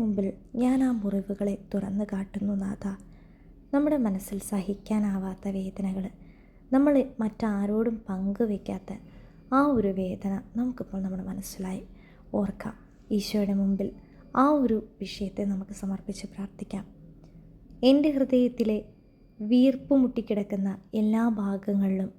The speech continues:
നിൻ്റെ സമാധാനം ഒഴുക്കി വരണമേ. എൻ്റെ മനസ്സിനെ അലട്ടുന്ന ഓർമ്മകൾ, എന്നെ ഉറങ്ങാൻ വിടാത്ത ആ ചിന്തകൾ, എൻ്റെ ഹൃദയത്തെ നൊമ്പരപ്പെടുത്തുന്ന വാക്കുകൾ എല്ലാം യേശുവേ, നി-, നിൻ്റെ തിരുരക്തത്തോടെ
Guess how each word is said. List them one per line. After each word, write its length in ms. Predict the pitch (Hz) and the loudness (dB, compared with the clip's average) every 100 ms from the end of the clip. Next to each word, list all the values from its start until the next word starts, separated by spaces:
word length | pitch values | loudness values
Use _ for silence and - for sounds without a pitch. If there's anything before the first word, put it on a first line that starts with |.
| - 220 | -4 0
നിൻ്റെ 220 | 208 214 - | 0 0 -2
സമാധാനം 680 | 202 202 214 226 208 196 196 - 196 | -2 -2 -4 -2 0 0 -4 -4 -2
ഒഴുക്കി 400 | 214 214 - 208 | 0 -2 0 0
വരണമേ. 400 | 196 190 190 196 196 - - - - - | 0 0 2 2 0 -8 -20 -20 -6 4
എൻ്റെ 260 | 254 254 277 254 | 6 8 6 4
മനസ്സിനെ 460 | 240 247 269 262 240 | 2 0 2 2 2
അലട്ടുന്ന 440 | 214 214 - 233 220 196 | 0 -2 -2 0 2 0
ഓർമ്മകൾ, 420 | 190 196 196 196 202 - _ - - 254 | 0 -2 -2 -4 -6 -14 _ -20 -2 4
എന്നെ 240 | 277 302 269 | 6 6 6
ഉറങ്ങാൻ 380 | 247 247 262 254 220 | 4 4 4 4 2
വിടാത്ത 420 | 214 220 254 - 214 | 0 -2 -4 -4 -4
ആ 100 | - | -4
ചിന്തകൾ, 480 | - 190 185 202 196 202 - - - - | -6 -4 -2 -2 -2 -6 -10 -20 -20 -2
എൻ്റെ 240 | 220 226 247 220 | 2 6 6 4
ഹൃദയത്തെ 500 | 220 233 233 233 226 196 | 2 2 2 2 2 2
നൊമ്പരപ്പെടുത്തുന്ന 840 | 202 214 240 240 214 190 196 202 190 | 0 0 -2 -2 -4 -6 -2 -2 -2
വാക്കുകൾ 480 | 185 185 208 196 196 - - - - - 208 | -4 -4 -2 -2 -4 -10 -20 -20 -16 -2 4
എല്ലാം 360 | 208 226 220 214 - - - 214 | 4 4 2 -2 -12 -20 -6 -2
യേശുവേ, 440 | 202 - 208 208 202 - - - - 262 | 0 -2 -2 -2 -2 -8 -20 -20 -2 2
നി-, 180 | 285 277 | 4 6
നിൻ്റെ 280 | 311 339 349 233 | 4 4 4 4
തിരുരക്തത്തോടെ 880 | 214 214 220 - 208 - 208 196 | 4 2 -2 -4 -6 -2 0 0